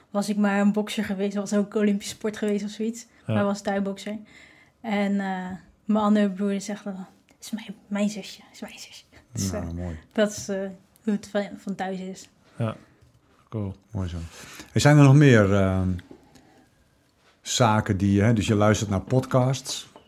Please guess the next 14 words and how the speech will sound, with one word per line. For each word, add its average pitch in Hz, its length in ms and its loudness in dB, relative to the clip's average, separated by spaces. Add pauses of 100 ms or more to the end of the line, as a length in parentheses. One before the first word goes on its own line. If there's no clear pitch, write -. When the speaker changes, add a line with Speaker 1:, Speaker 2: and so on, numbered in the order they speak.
(120)
Speaker 3:
Eh, 92 520 -6
ik 95 80 -2
neem 98 220 2
aan 92 120 -2
dat 92 140 -2
er 98 120 0
ook 90 160 -6
trainers, 120 560 2
eh, 120 260 4
voor 117 200 -4
zijn 117 440 0
of, 98 200 -12
of, - 300 -16
eh, 92 60 -12